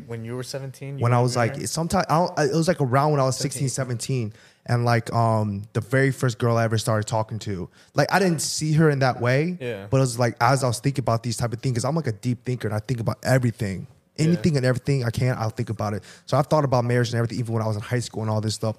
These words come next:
Speaker 2: And in my mind, I had a date in my mind already set in stone for the last, like, what, fifteen years, what was gonna be my wedding date.
Speaker 1: Mm.
Speaker 2: Any guesses what it is?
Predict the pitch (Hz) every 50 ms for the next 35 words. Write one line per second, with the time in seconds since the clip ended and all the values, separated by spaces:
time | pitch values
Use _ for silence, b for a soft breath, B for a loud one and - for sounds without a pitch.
0 | _ - 131 135 - 120 135 123 127 131 151 160 135 127 120 127 147 170 175 B
1 | B B B B B _ - 127 143 139 123 123 120 131 135 127 - 123 117 110
2 | 107 - 123 123 117 - 113 117 117 117 117 113 113 110 107 107 104 98 B B
3 | B B B _ - 123 131 131 127 117 - - 123 113 110 - - 123 117 113
4 | 107 - 113 110 101 107 110 113 107 - - 113 110 104 101 - - - - 123
5 | - - - - - 135 131 - - - 127 120 120 117 113 107 95 98 - -
6 | 107 117 107 113 104 - 110 107 98 120 117 117 107 - - 110 117 113 104 107
7 | 107 107 104 104 98 95 80 65 - - _ _ _ _ - 98 107 _ _ _
8 | _ _ _ _ _ _ _ _ _ _ _ _ _ - 127 127 117 127 139 131
9 | - 147 139 127 135 131 127 135 147 160 156 - -